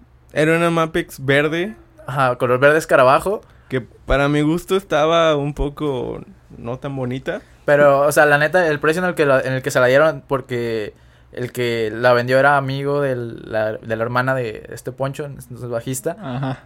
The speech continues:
Speaker 2: Y hubo, fue un buen deal, la neta. No me acuerdo cuánto fue, pero fue un buen deal.
Speaker 1: <laughs> Fueron
Speaker 2: Y
Speaker 1: como seis mil pesos, algo
Speaker 2: No,
Speaker 1: así.
Speaker 2: fue, fueron, fue menos, porque
Speaker 1: Fue
Speaker 2: iba a comprarse otra.
Speaker 1: Es cierto.
Speaker 2: Ajá, le estaba vendiendo eso, pero creo que se la dio como en, en tres o en cuatro, no me acuerdo.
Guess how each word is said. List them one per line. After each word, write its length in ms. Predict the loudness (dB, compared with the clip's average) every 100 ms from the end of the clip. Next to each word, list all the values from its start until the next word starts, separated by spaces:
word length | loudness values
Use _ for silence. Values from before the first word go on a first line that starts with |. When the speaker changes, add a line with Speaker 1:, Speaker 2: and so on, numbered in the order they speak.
| -4
Speaker 2:
Y 340 | -2 0 2
hubo, 300 | 2 2 0
fue 120 | 2
un 80 | 2
buen 160 | 2 2
deal, 140 | 4
la 100 | 2
neta. 220 | 2 0
No 80 | 0
me 60 | 0
acuerdo 180 | 0 0
cuánto 240 | 0 0
fue, 140 | 0
pero 140 | 0 -2
fue 100 | 0
un 60 | -2
buen 120 | -2
deal. 180 | -4 -6
Speaker 1:
<laughs> 60 | -16 -20 -20 -20 -10
Fueron 580 | -2 2 2 2 0 -4
Speaker 2:
Y 20 |
Speaker 1:
como 320 | -6 -6 -6
seis 260 | -6 -8 -8
mil 200 | -10 -10
pesos, 460 | -8 -8 -8 -10
algo 140 | -6 -4
Speaker 2:
No, 240 | -2 0 0
Speaker 1:
así. 80 |
Speaker 2:
fue, 160 | -2 -2
fueron, 280 | 2 0 2
fue 140 | -2
menos, 480 | -2 -4 -6 -10 -12 -6
porque 400 | -4 -2 -4 -4
Speaker 1:
Fue 80 | 2
Speaker 2:
iba 80 | 2
a 40 |
comprarse 340 | 4 0 2 2
otra. 220 | 2 0
Speaker 1:
Es 80 | -2
cierto. 360 | -6 -8 -8
Speaker 2:
Ajá, 280 | -2 0 0
le 80 | -2
estaba 180 | 4 4
vendiendo 260 | 4 0 0
eso, 180 | 0
pero 240 | 2 2 0
creo 140 | -4
que 40 | -2
se 100 | 0
la 60 |
dio 120 | 0
como 140 | -2 -4
en, 380 | -6 -8 -12 -20 -14
en 160 | -12 -8
tres 420 | -4 -2 -2 -2
o 40 | -4
en 180 | -8 -10
cuatro, 320 | -4 -2 -2
no 80 | -2
me 60 | -4
acuerdo. 340 | -4 -8 -8